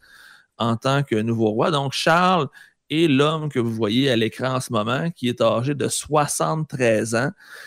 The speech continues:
Euh, il y en a déjà beaucoup de faits lui aussi. Donc, si vous comprenez, euh, sa mère l'a eu, puis trois ans après,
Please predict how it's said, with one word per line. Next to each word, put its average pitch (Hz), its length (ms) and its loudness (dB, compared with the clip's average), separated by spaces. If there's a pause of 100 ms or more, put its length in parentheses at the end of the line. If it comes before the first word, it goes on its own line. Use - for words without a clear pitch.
(160)
Euh, 104 300 2
il 98 220 -2
y 101 80 -4
en 104 120 -4
a 104 60 -2
déjà 110 240 0
beaucoup 131 260 -4
de - 60 -12
faits 156 160 -2
lui 143 80 2
aussi. 123 300 0
Donc, 160 240 0
si - 100 -6
vous 131 100 -4
comprenez, 135 720 -2
euh, 113 140 0
sa 117 180 0
mère 131 300 0
l'a 113 160 4
eu, 143 240 2
puis - 100 -20
trois 117 400 0
ans 131 60 0
après, 120 500 -2